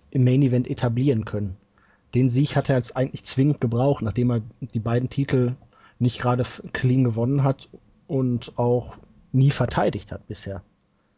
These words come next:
Er ist beide Titel direkt, äh, beim er-, bei der ersten Verteidigung wieder losgeworden. Und so kann man ihn eigentlich jetzt nicht ernst nehmen als glaubhaften Herausforderer. Allerdings war er ja jetzt bei SmackDown gar nicht da, nur im Dark Match.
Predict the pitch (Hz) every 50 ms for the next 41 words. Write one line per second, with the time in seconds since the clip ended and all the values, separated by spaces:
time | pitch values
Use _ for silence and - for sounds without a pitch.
0 | _ _ _ _ _ _ - 127 117 - - 123 120 135 143 139 - 143 139 -
1 | 139 123 117 123 131 - - - - - _ - 135 127 127 131 131 131 147 -
2 | _ _ _ _ - 127 120 120 127 135 135 135 127 123 127 135 - - 139 -
3 | 135 - - 135 139 135 139 123 123 127 127 139 160 - - - 107 98 101 98
4 | 92 107 110 - _ _ _ - - - - - - - - - - - - -
5 | _ 131 123 113 120 123 120 117 - - 120 123 127 123 127 127 113 113 120 107
6 | 131 - 127 117 - - 123 - - 117 127 143 - - - 117 113 107 104 110
7 | - - - 120 117 - 127 117 - - 120 113 107 110 117 - - - 113 107
8 | 107 107 104 104 107 104 - _ _ _ _ _ _ _ _ _ _ _ _ _
9 | _ _ _ _ _ - - - 123 120 117 113 117 - 120 127 131 135 - -
10 | - 113 113 110 113 110 123 127 131 131 135 135 135 135 - - - 131 123 -
11 | - 135 135 - - 127 123 120 120 120 120 117 - - 117 110 123 165 180 -
12 | - 123 123 117 113 110 113 120 - - 165 160 185 - - - - -